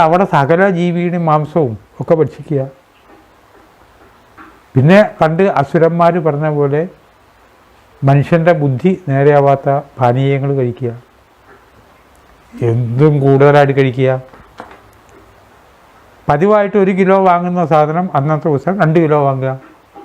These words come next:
ആര് പറഞ്ഞാലും കേൾക്കാതിരിക്കുക.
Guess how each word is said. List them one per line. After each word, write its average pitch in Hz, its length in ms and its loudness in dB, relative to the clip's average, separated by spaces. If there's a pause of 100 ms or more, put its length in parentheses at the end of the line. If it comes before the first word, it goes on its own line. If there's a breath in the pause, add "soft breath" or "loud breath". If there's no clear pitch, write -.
(1600)
ആര് 147 400 2
പറഞ്ഞാലും 160 480 0
കേൾക്കാതിരിക്കുക. 139 680 -2